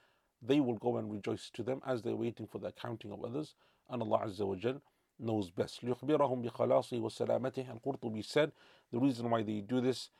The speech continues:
is they go to speak to them and tell them that Allah saved them, that Allah gave them success,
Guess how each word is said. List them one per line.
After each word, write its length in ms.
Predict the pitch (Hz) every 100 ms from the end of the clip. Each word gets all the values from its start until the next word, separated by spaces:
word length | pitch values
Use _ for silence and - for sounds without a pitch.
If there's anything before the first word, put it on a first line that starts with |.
| _ _
is 180 | 120 110
they 140 | 117
go 280 | 101 120 117
to 100 | - 101
speak 600 | - - - - 135 -
to 100 | -
them 220 | 117 120 -
and 140 | 117
tell 200 | 123 135
them 220 | 156 185 - _ _
that 120 | 120 110
Allah 280 | 107 117
saved 400 | 120 - 113 95
them, 120 | 92 - _ _ _ _ -
that 120 | 120
Allah 240 | 110 117 113
gave 300 | 113 117 110
them 140 | 104
success, 640 | - - - 123 - -